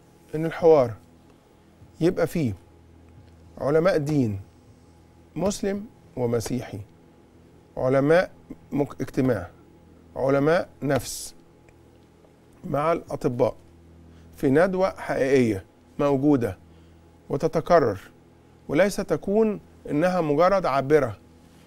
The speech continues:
لأن أحيانًا الناس لما بتطلعهم أحيانًا قوانين فممكن يكون مش بيصدق دائمًا أهل السياسة إن ده ممكن يكون لسبب أو بآخر.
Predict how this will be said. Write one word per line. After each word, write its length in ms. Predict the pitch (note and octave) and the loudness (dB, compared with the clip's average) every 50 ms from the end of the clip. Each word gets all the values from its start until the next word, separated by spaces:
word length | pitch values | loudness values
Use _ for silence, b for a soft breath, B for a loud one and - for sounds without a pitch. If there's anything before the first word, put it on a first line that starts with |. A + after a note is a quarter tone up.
| b b b - | b b b 0
لأن 240 | D3 D#3 D#3 D#3 | 2 2 4 4
أحيانًا 500 | E3 E3 D#3+ - F3 F3 G3+ A#3+ B3+ B3+ A#3+ A3 F3+ | 2 2 0 0 0 2 4 4 6 4 4 4 2
الناس 460 | D#3+ D3+ D3 D3+ C#3 C3 - - - b b b b b b b - | 0 0 0 0 0 -2 -4 -8 -14 b b b b b b b -6
لما 220 | - A#2+ B2 D3 D3 | -2 0 0 0 0
بتطلعهم 420 | C#3 - D3+ - G3 A3 A3+ A#3 - - | -2 -4 -4 0 0 0 0 -2 -4 -8
أحيانًا 420 | - - D#3+ D#3+ F3+ F#3+ F#3 E3 C#3+ | -6 -2 0 0 2 2 0 -2 -4
قوانين 560 | - D3+ C#3 C#3 C#3+ D3 D3+ D#3+ E3 D#3+ C#3 - - - b b b b b b b - | -2 -2 0 0 0 0 0 0 0 0 -2 -6 -10 -18 b b b b b b b -6
فممكن 540 | - - D#3 D#3+ G#3 B3+ C#4 B3+ - B3 A3 | 0 2 4 6 8 6 6 6 4 4 4
يكون 360 | G3+ F#3 - - A3 A3 G#3+ | 4 2 4 4 4 4 4
مش 240 | - D#3+ D#3+ E3 E3 | 2 -2 -4 -4 -2
بيصدق 600 | F3 F3+ F#3+ - - C4 C4+ C4 C4 B3+ - - - - - - - - _ _ _ _ - - - - - - - - - | -2 -2 0 2 2 2 2 4 4 2 2 0 -4 -12 -20 -20 -20 -20 _ _ _ _ -20 -20 -20 -20 -20 -20 -20 -12 -8
دائمًا 580 | D#3 D3 D#3 E3 F3 G3 G#3 A3 A3 G#3+ G#3 - - - - - - | 0 6 6 8 8 8 6 4 4 4 2 -2 -6 -16 -20 -6 -2
أهل 220 | F#3 G3+ G3+ G3+ G#3 | -2 0 0 0 0
السياسة 500 | F3+ - - F#3 E3+ C#3+ B2 - - - - - - - b b b b b b b - - D3 | -2 -2 0 0 2 0 0 -2 -8 -16 -20 -20 -20 -20 b b b b b b b -8 -2 0
إن 160 | C#3+ D3 D3+ | 2 4 4
ده 80 | F#3 | 4
ممكن 320 | F#3 G3 G#3 G3+ - F#3+ E3 | 4 2 2 0 0 0 0
يكون 260 | D#3+ D3 - F#3+ F#3 | 0 0 0 0 0
لسبب 380 | F3 D#3 - F3+ F3 E3+ D#3 - | 0 0 2 2 2 2 0 0
أو 140 | - - | -2 -2
بآخر. 400 | - B2+ - B2 A2 - - - | -2 0 0 0 -2 -4 -6 -14